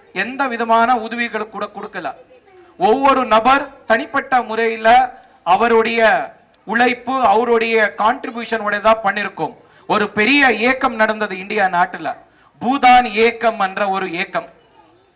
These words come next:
நிலம் வச்சிருக்கிற, அதிகமா அளவுல வச்சிருக்கக்கூடிய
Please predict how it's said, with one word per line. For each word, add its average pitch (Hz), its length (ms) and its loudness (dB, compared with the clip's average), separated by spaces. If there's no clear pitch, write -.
நிலம் 269 380 2
வச்சிருக்கிற, 247 480 -2
அதிகமா 247 560 2
அளவுல 226 260 0
வச்சிருக்கக்கூடிய 214 1000 -2